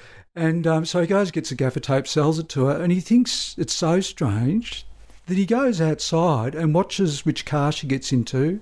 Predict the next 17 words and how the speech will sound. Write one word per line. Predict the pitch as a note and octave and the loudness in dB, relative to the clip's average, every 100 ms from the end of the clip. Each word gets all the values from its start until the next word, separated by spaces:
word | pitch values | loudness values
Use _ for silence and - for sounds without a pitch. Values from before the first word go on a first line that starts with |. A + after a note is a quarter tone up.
| - | -6
Not | G3+ A3 | -2 0
only | G#3 E3 | 2 0
does | C#3+ | -2
he | C3 | 0
get | C3+ | 0
a | B2 | 0
description | A#2 - D#3 B2+ | 0 -2 0 0
of | A2 | 0
the | |
car, | B2 D3 C#3+ A#2 | -2 0 2 0
but | - | 0
takes | D#3 C3+ | -2 -2
the | - | 0
reg | B2+ B2 C#3 | 0 2 0
of | B2 A2 | 0 0
the | C#3 | -4
car. | A#2+ A#2+ A#2+ A#2+ | -6 -4 -4 -8